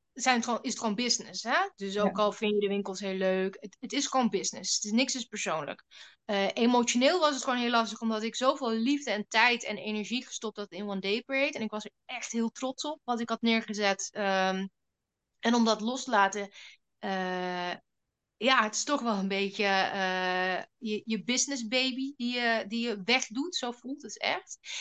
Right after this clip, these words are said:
Speaker 1: En je hebt natuurlijk iedereen om je heen zegt, "Ja, je bent gek als je dit doet." En, eh, dan ga je toch ook wel weer een beetje twijfelen. Dat je denkt, "Ja, ik had nog nooit zoveel geld verdiend. Ik kon doen en laten wat ik wilde." Eh, en, en die financiële vrijheid is natuurlijk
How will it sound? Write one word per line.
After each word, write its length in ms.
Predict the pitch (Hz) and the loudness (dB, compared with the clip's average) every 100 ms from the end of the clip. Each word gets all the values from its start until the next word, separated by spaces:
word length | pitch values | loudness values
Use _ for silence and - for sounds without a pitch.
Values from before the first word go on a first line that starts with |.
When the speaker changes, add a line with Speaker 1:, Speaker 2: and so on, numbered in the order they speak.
| - - - | -10 -12 -2
Speaker 1:
En 180 | 240 277 | 2 4
je 80 | |
hebt 140 | 262 226 | 4 4
natuurlijk 420 | 220 233 220 226 _ - | -2 0 -2 -4 _ -4
iedereen 600 | 320 359 359 294 269 247 | 6 6 8 4 2 2
om 160 | 233 233 | -2 0
je 80 | 220 | 0
heen 280 | 233 285 | 0 0
zegt, 220 | 277 202 196 | -2 -2 -2
"Ja, 120 | 175 | -4
je 160 | 185 | -4
bent 180 | 196 190 | -6 -8
gek 300 | - 320 311 | 2 2 2
als 160 | 202 - | -2 -2
je 80 | 196 | -6
dit 160 | 185 | -8
doet." 320 | 196 190 190 | -8 -10 -8
En, 420 | - 220 196 196 - | -6 -4 -4 -4 -4
eh, 440 | 190 190 180 - | -2 0 -2 -2
dan 120 | 226 | -6
ga 120 | - | -4
je 80 | 208 | -4
toch 160 | 226 - | -4 -6
ook 140 | 208 | -4
wel 140 | 151 180 | -4 -4
weer 120 | 185 | -4
een 80 | 190 | -4
beetje 240 | 180 - | -6 -8
twijfelen. 360 | - 254 277 277 | 2 4 4 0
Dat 120 | 185 | -10
je 60 | |
denkt, 160 | 196 196 | -8 -4
"Ja, 200 | 214 190 - - - | -4 -4 -8 -20 -16
ik 120 | 247 | -4
had 140 | 220 | -4
nog 100 | 208 | -2
nooit 300 | 190 240 262 | 0 4 4
zoveel 240 | 226 214 196 | 2 -4 -8
geld 300 | - 262 - | -2 -2 -4
verdiend. 320 | 190 175 180 | -16 -16 -16
Ik 80 | 208 | -12
kon 180 | 220 196 | -8 -4
doen 180 | 247 247 | -2 -2
en 100 | 220 | 2
laten 320 | 202 202 196 | 0 0 -6
wat 140 | 190 | -12
ik 60 | 196 | -10
wilde." 440 | 190 240 285 196 185 - - - - | -4 -2 0 0 0 -6 -12 -14 -14
Eh, 420 | - 208 196 190 190 | -4 0 2 4 2
en, 260 | - 208 | 0 -4
en 140 | 190 202 | -2 -2
die 120 | 202 | -2
financiële 480 | 208 214 208 214 196 | 0 2 2 0 -2
vrijheid 440 | - 233 226 190 | 2 4 4 2
is 120 | 202 - | -4 -14
natuurlijk 300 | - - | -16 -16